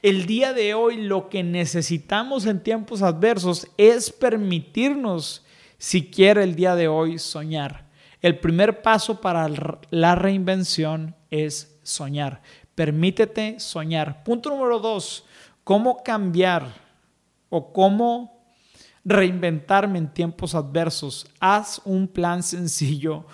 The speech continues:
para ejecutar. Lo primero ya, ya te dije, tienes que soñar, tienes que crear, tienes que tener esa visión de a dón-, en dónde te ves. ¿Cómo es que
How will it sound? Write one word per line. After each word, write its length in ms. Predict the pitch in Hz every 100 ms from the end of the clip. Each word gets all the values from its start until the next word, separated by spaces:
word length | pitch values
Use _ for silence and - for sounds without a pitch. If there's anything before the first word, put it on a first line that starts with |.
| - _ _
para 580 | 165 151 160 156 151 143 - _ _
ejecutar. 720 | 170 - 143 151 147 131 - -
Lo 140 | 170 160
primero 320 | 170 220 269
ya, 260 | 254 226
ya 200 | 208 202 202
te 80 |
dije, 320 | 185 180 170 156
tienes 260 | 214 220
que 120 | -
soñar, 460 | 208 190 175 147 131 - -
tienes 280 | - 202 202
que 180 | 247 -
crear, 560 | 214 175 165 175 185 185
tienes 220 | 220 -
que 100 | 247
tener 260 | 226 208
esa 200 | 214 226
visión 580 | 202 170 - 196 214 220 - - -
de 280 | 180 185 185
a 120 | - 165
dón-, 360 | 180 226 - -
en 280 | 190 175 160
dónde 380 | 196 254 269 269
te 180 | 208
ves. 380 | 170 202 160 - - -
¿Cómo 300 | 214 247 302
es 180 | 311 -
que 340 | - 277 269